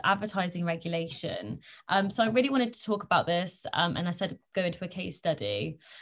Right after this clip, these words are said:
um, because every country has its own advertising regulations, and that's never been something that's been an E U thing. It's very much been a country by country basis.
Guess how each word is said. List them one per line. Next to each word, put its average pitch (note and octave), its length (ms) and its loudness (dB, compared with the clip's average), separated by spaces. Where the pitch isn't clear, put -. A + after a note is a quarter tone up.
um, F3+ 420 2
because A3 600 4
every C4 260 6
country A3+ 400 0
has F#3+ 220 -2
its - 160 -10
own F3+ 200 0
advertising F3 560 -2
regulations, E3 840 -2
and F#3+ 160 -2
that's - 300 2
never G#3+ 300 2
been G3 180 -2
something F3+ 300 -4
that's - 260 0
been E3 300 0
an F#3 180 0
E F3+ 300 -4
U E3+ 80 -4
thing. D3 460 0
It's B2 180 -6
very E3+ 220 2
much - 340 -4
been E3+ 140 -2
a F3 40 -6
country F3 440 -6
by D#3+ 140 -4
country E3+ 440 -6
basis. D#3+ 800 -2